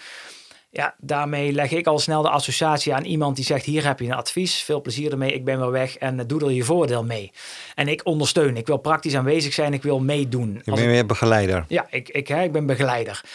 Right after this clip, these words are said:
Speaker 1: En bij begeleiding hoort een goed advies, wat vaak voorafgaand gaat. Maar ik zal nooit alleen adviezen geven die vervolgens, om vervolgens weer weg te stappen, want daar heb ik zelf de lol niet in.
Speaker 2: Nee, nee.
Speaker 1: Ehm,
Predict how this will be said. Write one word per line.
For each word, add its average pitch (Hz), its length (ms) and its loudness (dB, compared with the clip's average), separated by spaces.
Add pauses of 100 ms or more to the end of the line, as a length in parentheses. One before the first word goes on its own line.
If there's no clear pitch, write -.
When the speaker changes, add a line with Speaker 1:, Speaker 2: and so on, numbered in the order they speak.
(220)
Speaker 1:
En 139 220 -2
bij 156 220 2
begeleiding 147 480 2
hoort 147 200 2
een 135 80 -2
goed 151 180 -2
advies, 180 500 -2
wat 139 160 0
vaak 131 220 0
voorafgaand 160 540 0
gaat. 156 340 -2 (300)
Maar 139 180 -2
ik 139 140 -4
zal 139 180 0
nooit 165 240 2
alleen 156 320 2
adviezen 160 380 -2
geven 156 320 2
die 143 140 -2
vervolgens, 143 540 0
om 151 140 -4
vervolgens 139 340 -2
weer 131 140 0
weg 160 160 0
te 143 100 -6
stappen, 143 560 -4
want 143 180 -6
daar 127 120 -2
heb 143 120 -2
ik 135 80 -4
zelf 151 200 0
de 120 120 -2
lol 165 180 2
niet 131 180 -2
in. 98 340 -8
Speaker 2:
Nee, 95 140 -8 (680)
nee. 143 140 -2
Speaker 1:
Ehm, 139 280 2